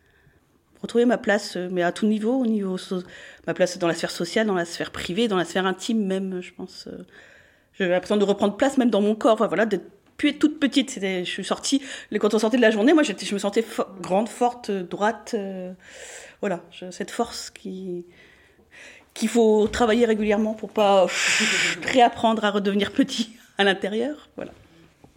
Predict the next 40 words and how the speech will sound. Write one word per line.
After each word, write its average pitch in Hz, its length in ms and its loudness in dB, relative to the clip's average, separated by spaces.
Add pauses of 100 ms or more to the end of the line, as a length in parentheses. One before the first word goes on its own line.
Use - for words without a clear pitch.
(120)
J'en 233 140 -6
prends 254 180 -2
conscience 226 540 -6
que 196 440 -4
régulièrement, 202 560 2
floup, - 180 -4 (200)
on 226 140 -2
a, 202 200 -4
attends, 196 220 -6
enfin, 180 260 0 (600)
j'ai 202 140 -2
cette 202 160 4
habitude 196 320 2
de 185 160 2
redevenir 185 500 0
petite 214 420 -4
et 185 440 -8 (180)
quand - 100 -16
ça 147 120 -8
va 165 100 0
être 165 400 -6
trop - 160 0
conflictuel, 226 560 -4 (420)
le, 170 240 -2
l'émotion 196 440 0
de 196 40 -2
l'autre 208 300 -2
me, 165 500 -4 (520)
m'envahit 165 340 -6
trop, 226 240 -6
en 180 80 -6
fait. 170 340 -14
Et 156 40 -12
du 156 140 -14
coup, - 200 -20
euh, - 200 -20 (840)
j'aurais 170 180 -8
tendance 165 380 -4
à, 147 360 -8
pff, - 160 -20